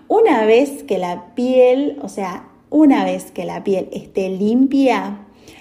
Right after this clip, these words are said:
ahí recién se aplican los productos del tratamiento que te voy a contar a continuación.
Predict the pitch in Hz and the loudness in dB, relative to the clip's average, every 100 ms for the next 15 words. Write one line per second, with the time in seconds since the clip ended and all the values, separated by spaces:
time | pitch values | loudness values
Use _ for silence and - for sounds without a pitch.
0 | - - 240 233 285 320 214 202 202 202 | -8 -2 2 4 4 0 -4 -2 -2 -2
1 | - 226 247 294 294 196 185 - 196 202 | -2 -2 0 0 0 -6 -10 -4 -4 -4
2 | 240 240 247 240 233 294 302 - 190 185 | -6 -6 -8 -6 -2 -2 -2 -4 -6 -6
3 | - 247 240 180 196 220 - 185 175 180 | -6 -6 -4 -4 -4 -4 -8 -12 -10 -12
4 | 175 185 185 190 202 277 277 156 147 165 | -10 -10 -8 -8 -6 -8 -8 -12 -12 -10
5 | 190 196 226 208 190 269 - - 247 240 | -6 -4 -2 -4 -4 -8 -12 -8 -4 0
6 | 240 180 196 247 233 254 302 359 320 269 | -2 -4 -8 -10 -10 -4 -4 -4 -6 -8
7 | - - - | -10 -16 -20